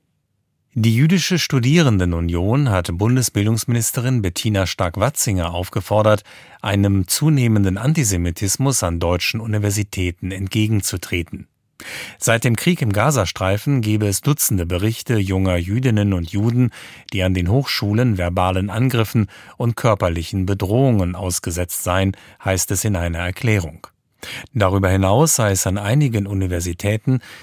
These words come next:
zur Verbreitung von Materialien mit antisemitischen Inhalten gekommen. Räumlichkeiten der Hochschulen seien für die Verbreitung von Hass und Antisemitismus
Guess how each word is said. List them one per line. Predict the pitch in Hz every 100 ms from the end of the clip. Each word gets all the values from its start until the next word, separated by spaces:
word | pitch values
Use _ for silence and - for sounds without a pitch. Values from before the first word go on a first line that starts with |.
| -
zur | - 104
Verbreitung | 107 101 95 104 - 143 156
von | - 104
Materialien | 98 95 95 90 90 98 110 131 135
mit | 117
antisemitischen | - 117 113 107 101 90 85 90 - 104
Inhalten | 117 135 104 87 85 - 85
gekommen. | 85 - 87 80 85 _ _ - - -
Räumlichkeiten | 101 135 156 - - 95 -
der | 90 85
Hochschulen | 104 104 - 117 123 139
seien | 113 98 98
für | 95 95
die | 90
Verbreitung | - 87 87 104 - 127
von | - 92 82
Hass | 98 117 131
und | 101
Antisemitismus | 92 92 85 87 85 - 113 - 104 98